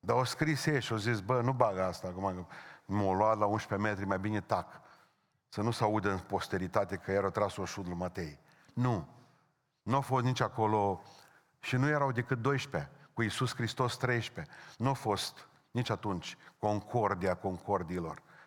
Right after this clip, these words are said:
pacea păcilor. Dar au fost frații lui Iisus Hristos, apostolii.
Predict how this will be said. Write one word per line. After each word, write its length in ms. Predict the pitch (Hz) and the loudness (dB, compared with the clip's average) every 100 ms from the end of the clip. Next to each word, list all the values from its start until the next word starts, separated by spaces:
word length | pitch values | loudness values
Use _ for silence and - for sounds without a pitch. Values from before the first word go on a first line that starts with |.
| _ | _
pacea 380 | - 117 - 110 | 0 0 0 -2
păcilor. 680 | - 107 - 101 85 76 - - _ _ _ _ _ _ - - - - - | 0 -2 -2 -4 -6 -8 -12 -20 _ _ _ _ _ _ -20 -18 -18 -18 -2
Dar 120 | 104 | 0
au 60 | 104 | 0
fost 240 | 117 113 | -2 -2
frații 340 | 131 135 - | 0 0 0
lui 80 | 113 | -2
Iisus 280 | 107 - 113 | -4 -4 -6
Hristos, 400 | 110 98 104 87 | -6 -6 -6 -6
apostolii. 640 | 87 - 98 - 85 131 | -8 -6 -8 -8 -12 -12